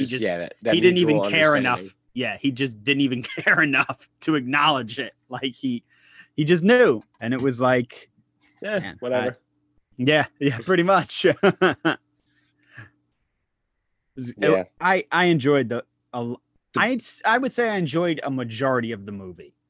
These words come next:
Speaker 2: I really did. But I,
Speaker 1: I,
Speaker 2: like you
Speaker 1: I was,
Speaker 2: said, disappointing is a
Speaker 1: yeah,
Speaker 2: good
Speaker 1: I was
Speaker 2: word.
Speaker 1: probably, like, maybe sixty percent, maybe fifty percent,
Speaker 2: Yeah.
Speaker 1: something like that. Like, it,
Speaker 2: Yeah.
Speaker 1: there was, there's a lot of points that I think about, and I'm just like, "Ugh,"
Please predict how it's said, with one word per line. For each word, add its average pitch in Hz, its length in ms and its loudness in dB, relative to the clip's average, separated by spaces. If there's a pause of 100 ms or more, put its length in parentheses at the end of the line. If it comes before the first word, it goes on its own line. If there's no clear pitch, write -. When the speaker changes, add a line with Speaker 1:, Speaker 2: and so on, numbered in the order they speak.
(420)
Speaker 2:
I 131 80 -4
really 131 320 2
did. 90 280 -12 (440)
But 123 220 -6 (800)
I, 143 100 2
Speaker 1:
I, 127 120 -4
Speaker 2:
like 151 200 -4
you 180 80 -2
Speaker 1:
I 151 40 6
was, 160 80 4
Speaker 2:
said, 139 260 -2
disappointing 117 760 -4
is - 80 -6
a 139 40 2
Speaker 1:
yeah, 104 160 4
Speaker 2:
good 95 80 0
Speaker 1:
I - 20 0
was 131 100 -2
Speaker 2:
word. - 40 -10
Speaker 1:
probably, 147 260 4
like, 120 220 2 (920)
maybe 98 200 -6
sixty - 420 -10
percent, 110 480 -6
maybe 90 300 -8
fifty 135 380 -4
percent, 78 340 -8
Speaker 2:
Yeah. - 40 -10
Speaker 1:
something 110 220 -4
like 110 180 -2
that. 113 280 0
Like, 104 200 -6
it, 123 200 0
Speaker 2:
Yeah. - 80 -8
Speaker 1:
there 135 160 2
was, 113 260 -2
there's 127 180 0
a 135 60 2
lot 131 220 6
of 117 100 0
points 113 300 -2
that 104 120 0
I 98 100 -2
think 95 240 -8
about, 90 240 -4
and 87 100 -8
I'm 87 100 -10
just 85 200 -14
like, 85 180 -10
"Ugh," 87 160 -8